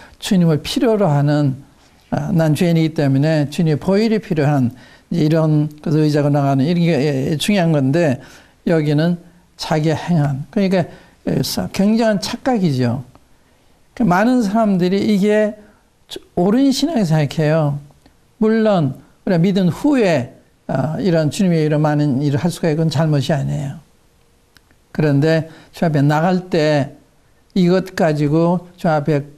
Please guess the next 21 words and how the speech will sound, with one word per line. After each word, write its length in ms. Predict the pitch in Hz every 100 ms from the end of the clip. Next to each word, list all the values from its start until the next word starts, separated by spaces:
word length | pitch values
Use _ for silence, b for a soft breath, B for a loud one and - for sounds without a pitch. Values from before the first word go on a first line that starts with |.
| _
구-, 120 | - - -
구원을 440 | - 165 160 139
받으려고 340 | - 170 180
한다든지 760 | 156 147 139 143 131 135 156 180 B B B -
그런 220 | 160 147
건 100 | 143
아니다 300 | 143 156 147
이 60 | 139
말이죠. 560 | 123 110 113 - 143 - _ _ _ _
그걸 140 | - 208
확실히 340 | 175 - 262
아셔야 300 | 170 151 143
돼요. 440 | 147 135 139 135 131 b b b b b b b
이분들은 600 | 220 202 190 196 180 196
자기를 500 | 196 - 196 220 220
믿은 300 | 202 175 170
거지 440 | 151 135 143 190 190 B B
주님 280 | - 190 170
믿은 220 | 151 135
게 60 | 143
아니다. 480 | 143 117 165 147